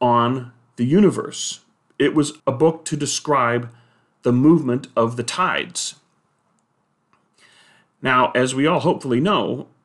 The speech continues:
in order to understand the movement of the tides, you have to understand gravity and the orbit of the moon around the earth. Because we know the gravitational pull of the moon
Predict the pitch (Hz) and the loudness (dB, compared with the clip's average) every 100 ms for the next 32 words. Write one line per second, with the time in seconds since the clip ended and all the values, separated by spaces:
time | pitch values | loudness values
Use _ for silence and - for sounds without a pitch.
0 | - 131 156 147 135 143 135 - 135 117 | -4 0 2 0 0 -2 -2 -2 0 0
1 | 120 143 131 117 104 107 - 190 185 98 | 2 2 0 -2 -4 -6 -6 -2 -2 -2
2 | - 123 - - _ _ _ _ _ _ | -8 -10 -12 -14 _ _ _ _ _ _
3 | _ - 127 151 160 151 147 - - 196 | _ -2 0 0 2 0 0 -4 -2 -2
4 | 165 117 - 110 110 113 117 123 123 120 | -2 -6 -10 0 0 2 -2 -4 -6 -6
5 | 120 _ _ _ 117 117 117 123 127 131 | -14 _ _ _ 0 0 2 2 2 2
6 | - - 117 110 123 143 117 117 120 - | -2 -4 -2 0 0 0 0 -2 -6 -12
7 | 107 101 104 104 113 95 - - _ _ | -10 -6 -4 -2 0 -2 -6 -20 _ _
8 | _ _ _ _ _ _ _ _ _ _ | _ _ _ _ _ _ _ _ _ _
9 | _ _ - 117 127 135 156 139 104 107 | _ _ -8 -2 0 2 2 2 0 0
10 | 117 123 120 139 139 135 113 117 123 107 | 0 -2 -4 -2 -6 -4 -2 -2 0 2
11 | 110 113 120 | 2 2 -2